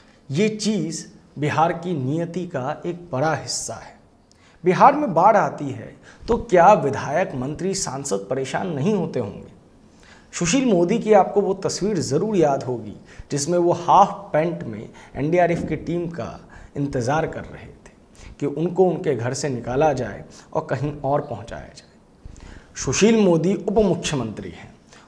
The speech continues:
उनके लिए ये व्यवस्था हो सकती है, लेकिन बिहार के गरीब लोगों के लिए शायद इस व्यवस्था का इंतज़ाम करा पाना प्रदेश सरकार के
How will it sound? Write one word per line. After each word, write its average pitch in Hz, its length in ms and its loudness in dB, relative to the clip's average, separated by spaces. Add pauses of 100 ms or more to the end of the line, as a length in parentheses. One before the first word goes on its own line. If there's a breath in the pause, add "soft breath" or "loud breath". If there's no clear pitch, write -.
उनके 143 300 -2
लिए 151 220 0
ये 151 200 2
व्यवस्था 135 840 -6
हो 139 120 -6
सकती - 380 -14
है, - 180 -20 (520 soft breath)
लेकिन - 420 -10 (360 loud breath)
बिहार 120 360 -2
के 135 180 -6
गरीब 127 360 -6
लोगों 120 280 -2
के 117 140 -12
लिए 73 400 -14 (340 soft breath)
शायद - 720 -4
इस 165 200 -2
व्यवस्था 123 460 -2
का 135 160 -6 (100)
इंतज़ाम 123 520 -2
करा 113 260 -4
पाना 120 440 -4 (320 loud breath)
प्रदेश 139 440 0
सरकार 123 600 -2
के 76 160 -12